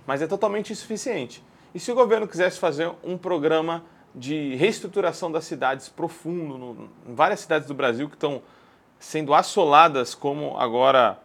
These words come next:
a região aqui do litoral norte, né, em relação aos extremos climáticos, o governo não pode fazer. Isso é um problema, apesar de esse desvinculamento ser até importante.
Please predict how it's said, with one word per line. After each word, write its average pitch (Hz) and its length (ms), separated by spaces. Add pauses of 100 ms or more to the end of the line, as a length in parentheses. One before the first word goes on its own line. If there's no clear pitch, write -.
(140)
a 120 300
região 120 580
aqui 117 200
do 117 100
litoral 117 320
norte, 113 420
né, 123 160 (680)
em 120 40
relação 113 600 (100)
aos - 800 (160)
extremos 131 400
climáticos, 131 580
o 165 40
governo 220 220
não 262 60
pode 208 220
fazer. 185 340 (540)
Isso 156 400 (180)
é 156 260 (200)
um 175 140
problema, 156 1080
apesar 143 640
de 156 400 (260)
esse 147 300
desvinculamento 139 640
ser - 120
até 143 160
importante. 147 640